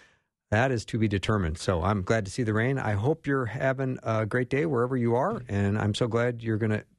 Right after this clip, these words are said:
be with me, hopefully for the whole two hours, 'cause Jim Wallis is gonna be coming on the program in just a second,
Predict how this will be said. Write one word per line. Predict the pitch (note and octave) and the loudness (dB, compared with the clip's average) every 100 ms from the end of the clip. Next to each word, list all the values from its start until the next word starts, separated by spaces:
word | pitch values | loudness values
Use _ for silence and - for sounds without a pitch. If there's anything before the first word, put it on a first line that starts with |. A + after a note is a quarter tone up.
| _ _ - | _ _ -2
be | A#2+ | 0
with | A#2+ B2 - | 2 0 0
me, | C3+ D#3 | 0 0
hopefully | C#3+ C#3 D3 C3 | 0 0 0 0
for | B2+ | -2
the | |
whole | A2+ C#3 | -2 -2
two | - B2 | 0 0
hours, | A#2 F3 F#3+ | 2 0 -4
'cause | - G2 | -2 -2
Jim | F2 A#2+ G#2 | 0 0 2
Wallis | G#2+ B2+ - | 2 0 -4
is | G2+ | -4
gonna | G#2 | -2
be | G2 | 0
coming | G2+ A2 G#2 | 0 0 2
on | G2+ | 2
the | G2 | 0
program | G2+ G2+ A2 A#2+ - - - _ _ _ - | 0 0 2 -2 -4 -20 -20 _ _ _ -2
in | G#3+ A#2+ | 0 0
just | F2 - | -2 -4
a | - | -2
second, | - G#2+ - | 0 0 -2